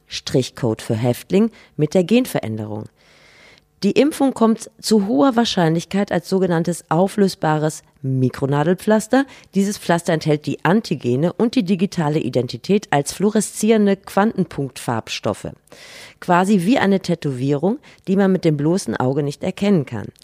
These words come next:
Das wird später verbunden mit der Kryptowährung von Gates mit der Patentnummer null sechs null sechs null sechs.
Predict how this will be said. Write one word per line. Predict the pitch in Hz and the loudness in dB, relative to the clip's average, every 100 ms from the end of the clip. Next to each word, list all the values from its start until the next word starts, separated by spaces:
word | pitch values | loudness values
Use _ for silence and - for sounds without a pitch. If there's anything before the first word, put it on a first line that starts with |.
| - - - | -20 -20 -4
Das | 208 240 | -2 0
wird | 240 | -2
später | - - 233 240 | -2 0 2 2
verbunden | - 165 151 147 185 190 | 2 0 2 2 2 2
mit | - | 2
der | 156 | -2
Kryptowährung | - 262 - 185 131 123 120 156 190 | 0 -4 0 -2 2 0 2 0 0
von | - 151 | -2 -2
Gates | - 127 202 - | 2 0 0 -6
mit | 165 165 | -6 -2
der | 151 | -2
Patentnummer | 135 - 202 220 139 117 135 170 - - | -4 -2 -2 -2 -2 0 0 -2 -8 0
null | 170 156 | 2 4
sechs | 165 190 - | 2 0 -2
null | 185 185 | 2 2
sechs | 151 156 156 - | 4 2 0 -2
null | 170 156 | 0 0
sechs. | 143 117 - - - - - - | 0 -2 -4 -16 -16 -16 -18 -20